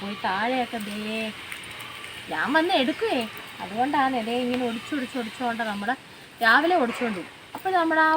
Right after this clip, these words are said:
ഒരു ദിവസത്തെ നമുക്ക് കറിവേപ്പില കിട്ടുമല്ലോ. പക്ഷെ അവിടെ നിന്ന് ഓടി വരണം, മുറ്റത്തു നിന്നല്ലെങ്കിൽ അങ്ങ് പറിക്കും. ദേ നമ്മുടെ,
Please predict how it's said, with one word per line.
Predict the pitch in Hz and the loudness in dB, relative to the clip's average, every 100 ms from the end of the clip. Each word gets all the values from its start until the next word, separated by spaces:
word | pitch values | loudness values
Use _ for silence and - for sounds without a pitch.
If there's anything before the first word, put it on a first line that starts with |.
| 320 | 4
ഒരു | 302 | 2
ദിവസത്തെ | 269 262 254 254 277 285 | 0 0 -4 -6 -4 -2
നമുക്ക് | 233 247 262 | -2 -2 -2
കറിവേപ്പില | 226 226 214 240 220 | -2 -4 -6 -6 -6
കിട്ടുമല്ലോ. | 196 185 170 | -8 -10 -10
പക്ഷെ | 160 - 185 | -12 -8 -6
അവിടെ | 180 226 311 | -4 -4 -4
നിന്ന് | 311 294 | -4 -4
ഓടി | 247 277 294 | -4 -6 -8
വരണം, | 214 233 - - - - - | -8 -10 -12 -18 -20 -20 -14
മുറ്റത്തു | 214 214 233 262 | -12 -6 -6 -4
നിന്നല്ലെങ്കിൽ | 285 226 214 208 185 | -2 -2 -2 -6 -8
അങ്ങ് | 185 202 | -10 -10
പറിക്കും. | 170 170 - 180 | -10 -10 -14 -8
ദേ | 214 262 302 311 285 | -4 -2 0 0 0
നമ്മുടെ, | 269 277 | -2 -2